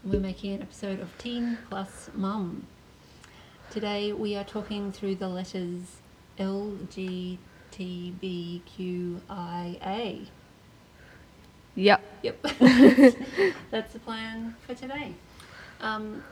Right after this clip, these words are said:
Speaker 1: so first I thought we'd talk through what the acronym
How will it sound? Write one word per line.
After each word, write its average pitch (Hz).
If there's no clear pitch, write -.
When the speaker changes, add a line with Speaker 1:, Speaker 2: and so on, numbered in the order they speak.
Speaker 1:
so 277
first 277
I 247
thought 220
we'd 214
talk 202
through 190
what 190
the 185
acronym 175